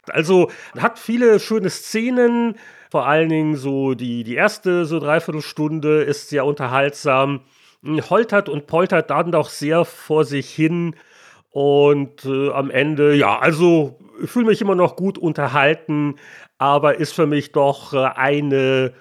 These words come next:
deutliche Stufe unterhalb von Jäger des verlorenen Schatzes anzusiedeln.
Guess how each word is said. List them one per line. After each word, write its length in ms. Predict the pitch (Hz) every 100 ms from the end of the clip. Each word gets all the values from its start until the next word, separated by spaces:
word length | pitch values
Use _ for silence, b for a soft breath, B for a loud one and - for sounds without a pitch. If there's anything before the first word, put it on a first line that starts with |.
| b b b
deutliche 640 | - 135 151 151 131 131 123
Stufe 500 | - 147 143 139 139
unterhalb 800 | - 143 143 120 120 110 113 113
von 520 | - 120 107 110 107
Jäger 280 | 101 113 107
des 200 | 110 -
verlorenen 440 | - 107 104 110
Schatzes 480 | 107 - 110 - -
anzusiedeln. 880 | 107 101 - 120 95 196 92 92